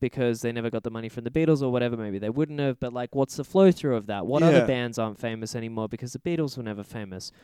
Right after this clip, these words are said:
Speaker 2: Right.
Speaker 1: Who was the biggest band instead? Was it Rolling Stones? Was, you
Speaker 2: What
Speaker 1: know
Speaker 2: politicians or cultural uprisings? What, yeah.
Speaker 1: Right. What, who was never inspired and what, like, yeah,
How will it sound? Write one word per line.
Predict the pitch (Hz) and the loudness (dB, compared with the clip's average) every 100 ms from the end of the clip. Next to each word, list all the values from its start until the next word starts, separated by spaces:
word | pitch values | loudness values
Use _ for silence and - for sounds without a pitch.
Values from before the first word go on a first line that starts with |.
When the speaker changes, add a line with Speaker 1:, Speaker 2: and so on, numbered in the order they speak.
| - | 4
Speaker 2:
Right. | 143 135 | 8 10
Speaker 1:
Who | 185 202 | 10 10
was | 214 214 - | 10 8 8
the | 175 | 4
biggest | 170 160 165 | 4 0 -4
band | - 147 147 139 | -4 -2 -4 -6
instead? | 127 127 - 180 139 117 127 - - - _ _ - | -8 -8 -2 2 4 2 -2 -8 -20 -20 _ _ -4
Was | 123 120 | 0 2
it | 113 | 2
Rolling | 120 120 147 | 4 4 2
Stones? | 156 - 202 175 117 101 - | -2 0 2 2 0 -6 -6
Was, | 135 127 | -4 -4
you | 120 | 6
Speaker 2:
What | 156 165 | 10 10
Speaker 1:
know | 120 | 10
Speaker 2:
politicians | 175 160 - 160 156 139 135 | 6 6 6 2 2 4 6
or | 127 | 6
cultural | - 147 143 - 135 | 6 6 6 6 6
uprisings? | 127 139 131 120 117 120 120 117 | 6 4 4 6 4 0 -2 0
What, | 120 | 0
yeah. | - | 4
Speaker 1:
Right. | 180 123 104 - | 2 2 -4 -4
What, | 147 175 - | 4 4 4
who | 147 196 | 4 6
was | 202 185 170 | 6 4 2
never | 170 165 165 | 0 0 -2
inspired | 151 - 139 135 135 135 131 | -4 -8 -6 -4 -2 -2 -2
and | 123 120 | -4 -6
what, | 87 | -8
like, | 127 131 - _ _ | -4 -4 -6 _ _
yeah, | 160 160 123 | 2 4 4